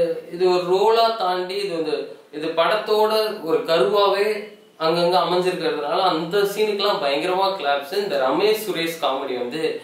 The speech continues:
ஆஹ், என்னதான் கொஞ்ச நாளைக்கு முன்னாடி பயங்கரமா அப்படியே பேசப்பட்டுட்டு இருந்தாலும் இப்ப திருப்பி இந்த ரமேஷ் சுரேஷ் காமெடியை வந்து,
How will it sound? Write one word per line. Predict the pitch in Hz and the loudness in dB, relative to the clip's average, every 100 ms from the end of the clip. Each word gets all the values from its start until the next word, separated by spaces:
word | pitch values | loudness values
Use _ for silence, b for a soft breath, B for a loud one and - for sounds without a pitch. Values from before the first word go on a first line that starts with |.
| B B B 110 | B B B -8
ஆஹ், | 113 110 113 | -4 -2 -4
என்னதான் | 127 147 160 170 | -6 0 2 2
கொஞ்ச | 165 147 156 | 0 0 2
நாளைக்கு | 156 160 151 | 2 0 -2
முன்னாடி | 143 156 | -2 -2
பயங்கரமா | 131 127 139 147 151 160 | 0 0 0 0 2 2
அப்படியே | 135 143 147 | 0 -4 -4
பேசப்பட்டுட்டு | 139 139 139 131 127 123 | -4 -4 -6 -8 -8 -10
இருந்தாலும் | 120 120 135 - - | -10 -8 -6 -6 -8
இப்ப | 143 - 208 | -10 -4 -2
திருப்பி | 190 180 180 | 0 -2 -4
இந்த | 170 143 | -4 -2
ரமேஷ் | 131 143 165 165 | -2 0 -2 -2
சுரேஷ் | 156 143 143 | -2 -2 -2
காமெடியை | 131 131 135 135 | 0 0 0 0
வந்து, | 127 139 | 0 -2